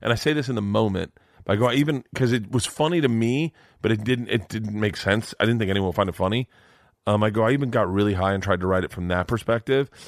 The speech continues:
And, and it's true. All I could come up with was, "I'm higher than a whale," because I thought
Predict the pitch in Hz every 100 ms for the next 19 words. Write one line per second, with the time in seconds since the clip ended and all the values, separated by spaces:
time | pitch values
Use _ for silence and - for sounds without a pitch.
0 | - - 113 - 127 110 - - 160 127
1 | 107 107 135 135 117 131 131 123 110 98
2 | 98 92 - 95 110 123 110 90 90 139
3 | 196 62 55 - - - 107 131 113 -
4 | _ _ _ _ _ _ _ - - 110
5 | - - 196 127